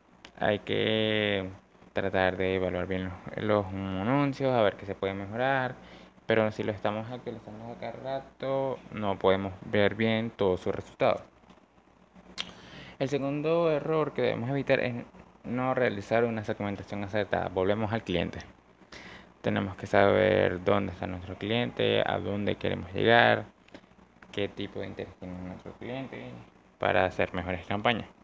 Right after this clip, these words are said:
Tres, enfocarnos en la solución y no el punto del dolor. Eh, yo soy,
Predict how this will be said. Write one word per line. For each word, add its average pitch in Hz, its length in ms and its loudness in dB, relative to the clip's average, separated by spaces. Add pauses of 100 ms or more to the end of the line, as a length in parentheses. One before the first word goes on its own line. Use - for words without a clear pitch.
(480)
Tres, 113 180 0 (1200)
enfocarnos 110 600 2
en 139 80 -2
la 143 80 -2
solución 135 440 -4
y 127 60 -4
no 107 100 -4
el 104 80 -4
punto 104 240 -6
del 104 180 0
dolor. 90 240 -6 (920)
Eh, 120 480 0
yo 120 120 -4
soy, 131 420 -4